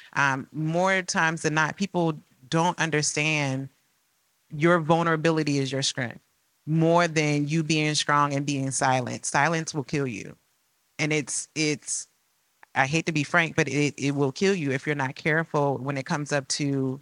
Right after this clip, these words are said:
what you're silent about. Be open. That's your strength as opposed to being strong. Um, strong is your enemy. Strength in that regard, in terms of being silent, is your enemy.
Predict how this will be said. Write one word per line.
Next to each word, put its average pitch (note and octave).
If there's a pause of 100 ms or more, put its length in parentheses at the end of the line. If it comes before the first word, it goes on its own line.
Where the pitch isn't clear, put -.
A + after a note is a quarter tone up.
what D#3
you're D#3
silent C#3+
about. C#3 (180)
Be G#3
open. C3 (200)
That's F3
your E3+
strength C#3+
as C#3
opposed C#3+
to C3+ (340)
being D3
strong. C3 (260)
Um, C#3
strong D#3+
is C#3
your C3+
enemy. B2 (320)
Strength F#3
in D#3
that D3+
regard, D3
in C#3
terms D3
of C3+
being D3
silent, C3+
is C3+
your C3+
enemy. B2